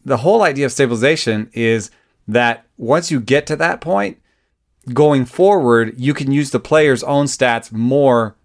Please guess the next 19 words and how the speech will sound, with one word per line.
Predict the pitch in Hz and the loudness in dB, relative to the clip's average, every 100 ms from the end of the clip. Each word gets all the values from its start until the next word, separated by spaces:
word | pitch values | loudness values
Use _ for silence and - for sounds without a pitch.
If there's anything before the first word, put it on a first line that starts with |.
| _ | _
than | 107 117 110 107 | -2 0 0 -4
the | 107 | -6
league | 104 110 104 | -6 -4 -6
regression, | 101 107 95 117 110 90 82 - _ _ _ _ _ - | -8 -12 -4 -2 -2 -6 -16 -20 _ _ _ _ _ -8
league | 113 113 | -4 -2
average. | 110 98 85 - _ _ _ _ - | -2 -2 -10 -20 _ _ _ _ -12
Except | 120 - 165 - | -4 0 0 0
you | 165 | 0
would | 165 - | 0 -2
still | - 185 185 147 | -2 4 4 2
use | 123 151 185 151 113 87 | -4 0 2 4 0 -4
the | - 107 | -8 -4
league | 113 107 | -2 -2
<laughs> | 104 | -2
average | 127 120 110 | -2 -2 -2
going | 120 113 | 0 0
forward. | 104 117 107 98 95 - | -2 -2 -2 -4 -10 -2
So, | 131 127 | 2 4
like, | 127 117 104 | 4 0 -2